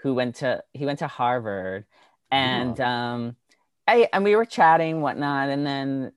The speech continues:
Speaker 1: he was like, "You wanna go?" And I was like, "Okay." And then he, like, wanted me to come. Oh no, this was definitely post college.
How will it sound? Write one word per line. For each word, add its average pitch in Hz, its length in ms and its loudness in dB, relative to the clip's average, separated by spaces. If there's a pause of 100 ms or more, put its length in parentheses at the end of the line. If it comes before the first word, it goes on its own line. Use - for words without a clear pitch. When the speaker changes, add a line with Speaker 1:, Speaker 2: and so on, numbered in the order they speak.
Speaker 1:
he - 240 -10
was 135 100 -4
like, 139 180 0
"You 131 80 -4
wanna 135 200 -4
go?" 123 400 2
And 120 80 -4
I 117 40 -6
was 120 100 -10
like, 127 120 -6
"Okay." 143 460 2
And 143 160 0
then 135 320 -4 (560)
he, 143 340 -2
like, 139 260 2 (380)
wanted 151 300 0
me 156 100 0
to 131 100 0
come. 127 380 -4 (460)
Oh 165 100 6
no, 170 160 4
this 165 160 0
was 196 80 -2
definitely 160 300 2
post 120 260 -4
college. 71 500 -8